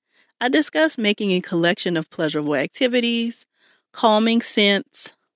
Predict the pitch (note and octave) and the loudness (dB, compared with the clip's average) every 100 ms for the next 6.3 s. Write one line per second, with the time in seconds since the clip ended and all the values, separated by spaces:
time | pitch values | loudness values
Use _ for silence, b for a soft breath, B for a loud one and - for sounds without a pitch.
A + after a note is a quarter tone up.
0 | _ - A3 G#3+ G#3 G3 G3+ G3+ - b | _ 0 2 4 2 0 0 -4 -8 b
1 | b b A#3+ - A3+ A3+ A3 - D3 C#3+ | b b -6 -2 0 2 0 0 0 0
2 | F3 D#3+ - F3 E3+ E3 F3+ F3+ E3 D#3 | 0 -2 -2 -6 -6 -4 -4 -4 -6 -6
3 | E3+ D#3+ D#3+ A#3 F#3+ D#3+ D3+ D#3 F3 - | -4 -2 0 0 0 -2 -2 -2 -4 -8
4 | _ _ G3+ G#3+ C4 C4 B3+ B3+ F#3 F3+ | _ _ -6 -4 0 2 2 2 0 -2
5 | F3 E3+ - D#3 - E3+ G3+ G3+ G3+ G3+ | 0 -2 -2 -4 0 0 0 0 0 0
6 | G#3+ G#3 G#3+ | -2 -2 -4